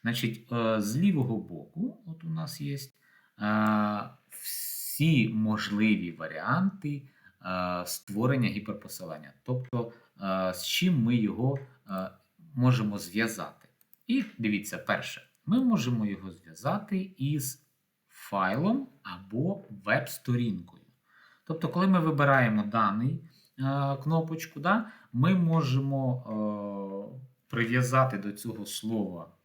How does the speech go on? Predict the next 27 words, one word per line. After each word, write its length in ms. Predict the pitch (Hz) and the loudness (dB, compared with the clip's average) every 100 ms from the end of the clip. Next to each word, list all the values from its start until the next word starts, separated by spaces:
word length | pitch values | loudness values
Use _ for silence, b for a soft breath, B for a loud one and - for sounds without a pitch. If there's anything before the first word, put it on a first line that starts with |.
| _ | _
якийсь 400 | 120 127 156 - | -10 -4 -4 -2
файл 600 | 139 - - 90 87 117 | -6 -6 -2 -2 -2 -2
на 100 | 151 | -4
комп'ютері, 800 | 185 180 190 196 190 185 180 B B B | -2 -4 -2 -4 -4 -8 -8 B B B
або 200 | 95 87 | -8 -8
і 40 | |
це 160 | - 82 | -8 -10
може 220 | 87 85 | -10 -10
бути 180 | 80 71 | -12 -8
інший 360 | 127 165 175 151 | 0 2 2 -2
документ, 520 | 139 139 131 131 127 | -4 -2 0 2 0
може 220 | 92 87 85 | -4 -8 -10
бути 180 | 82 | -16
презентація 840 | - - 95 95 92 127 156 - 120 | -18 -14 -12 -12 -2 0 0 -4 -12
там, 220 | 104 101 107 | -10 -10 -8
і 40 | |
так 220 | - 101 | -10 -10
далі. 220 | 76 - _ B B B _ | -12 -18 _ B B B _
Або 600 | 101 98 117 190 226 220 | -4 0 2 4 2 0
можемо 580 | 113 113 139 139 131 123 | -4 0 0 2 2 2
вставити 600 | - - 120 117 107 98 | 2 0 0 0 -4 -8
посилання 960 | - 107 - 104 92 101 147 170 123 | -10 -10 -8 -8 -8 -4 0 0 0
з 240 | 101 - - - | -2 -6 -14 -6
інтернету 760 | 113 - 92 90 147 202 - | -6 -2 -4 0 0 0 -4
на 160 | 107 170 | -4 -4
якийсь 400 | 131 - 123 - | -4 -6 -8 -8
ресурс. 500 | - - - - | -14 -16 -18 -20